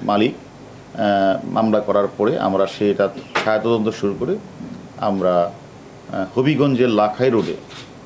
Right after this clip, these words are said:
সদর থানায় আমরা সেখানে গিয়ে আমরা, আহ, প্রথম যে হুন্ডাটি চুরি হয়েছে সেটা উদ্ধার করতে গিয়ে আমরা বন্ধুর মোটরস গ্যারেজ যাই। এই গ্যারেজে যাওয়ার পরে গ্যারেজের মালিক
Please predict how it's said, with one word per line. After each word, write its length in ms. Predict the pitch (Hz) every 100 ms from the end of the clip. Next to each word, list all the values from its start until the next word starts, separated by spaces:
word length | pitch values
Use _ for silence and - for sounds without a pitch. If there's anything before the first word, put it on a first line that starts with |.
| -
সদর 220 | - 107 101
থানায় 260 | 90 95 160 - - - - -
আমরা 220 | 104 95
সেখানে 420 | - 95 98 98
গিয়ে 260 | 90 90 90
আমরা, 420 | 90 87 87 82
আহ, 880 | - - - - - - - 95 90 87
প্রথম 320 | 101 110 110
যে 160 | 107
হুন্ডাটি 320 | 101 104 104 107
চুরি 200 | - 110
হয়েছে 160 | 107
সেটা 140 | - 107
উদ্ধার 300 | 95 110 120
করতে 300 | 127 135 120
গিয়ে 240 | 110 147 - - - - - -
আমরা 320 | 95 101 101
বন্ধুর 480 | 90 95 117 123 151
মোটরস 460 | 131 117 110 - 104
গ্যারেজ 300 | 98 95 90
যাই। 160 | 76 73 - - - - - - -
এই 140 | 113
গ্যারেজে 380 | 98 117 156 190
যাওয়ার 260 | 185 175
পরে 280 | 143 127 123
গ্যারেজের 420 | 98 104 110 120
মালিক 360 | 113 113 110 139